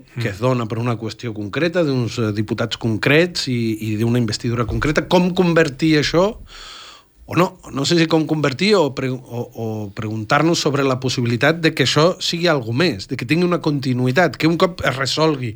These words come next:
Speaker 1: la investidura no tornem, diguéssim, a, a la situació anterior on té, efectivament, el debat sobre la independència, el debat, eh, d'allò quedava totalment tapat i arraconat.
Speaker 2: Bueno, bàsicament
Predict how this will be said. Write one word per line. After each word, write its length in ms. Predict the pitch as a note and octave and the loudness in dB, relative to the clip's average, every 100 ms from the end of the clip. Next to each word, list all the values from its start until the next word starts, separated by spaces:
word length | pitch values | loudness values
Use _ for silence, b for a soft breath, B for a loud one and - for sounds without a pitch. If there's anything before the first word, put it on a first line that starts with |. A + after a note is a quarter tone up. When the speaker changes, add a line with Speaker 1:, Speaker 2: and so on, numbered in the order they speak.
| B B | B B
Speaker 1:
la 80 | D3 | -6
investidura 520 | C3 C3 C3+ C3 F3 | -4 -4 -2 0 2
no 160 | F3+ D#3+ | 2 0
tornem, 640 | D#3 D#3+ D3 D#3+ D#3+ F3 | 2 2 2 2 2 0
diguéssim, 480 | E3 C#3+ D3 E3 F#3+ F#3 B B B B B2+ | 0 0 0 -2 -6 -12 B B B B -6
a, 500 | B2 A2+ G2+ F#2+ - | -4 -4 -6 -10 -10
a 60 | A#2+ | -6
la 60 | A2 | -6
situació 380 | G#2+ G#2+ C3+ C3 | -6 -2 2 2
anterior 460 | C#3 C#3+ C#3 D3+ | 4 4 4 4
on 140 | E3 D3+ | 4 2
té, 140 | C#3+ D3 | 0 -2
efectivament, 800 | D3+ B2+ G#2 D3 C#3 C3+ C3+ D#3 B B C#3 | -6 -10 -8 -4 -2 0 -2 -4 B B -4
el 100 | B2 | 0
debat 320 | B2 C3+ C3 | 2 2 0
sobre 220 | C#3 B2+ | -2 0
la 80 | B2+ | 2
independència, 680 | B2 B2+ B2+ D3+ E3 D#3 | 2 2 4 4 4 2
el 80 | C3 | 0
debat, 280 | A#2+ B2 C3 B2+ A#2+ B B B | 0 0 0 -4 -12 B B B
eh, 60 | C3+ B2 A#2+ | -8 -6 -4
d'allò 220 | A#2+ B2 C#3+ | -2 0 2
quedava 300 | F3 B2+ B2+ | 2 2 2
totalment 520 | A#2+ G#2+ A#2+ A#2 A#2+ A#2 | 0 0 0 2 2 0
tapat 380 | A#2 A#2 A2+ | 0 0 2
i 40 | C#3+ | 4
arraconat. 500 | C#3 C3+ G2+ D3 B2 | 4 0 0 0 0
Speaker 2:
Bueno, 220 | G3 A3+ | 2 2
bàsicament 560 | G3+ D3 D3 E3+ D#3 | 2 2 2 0 0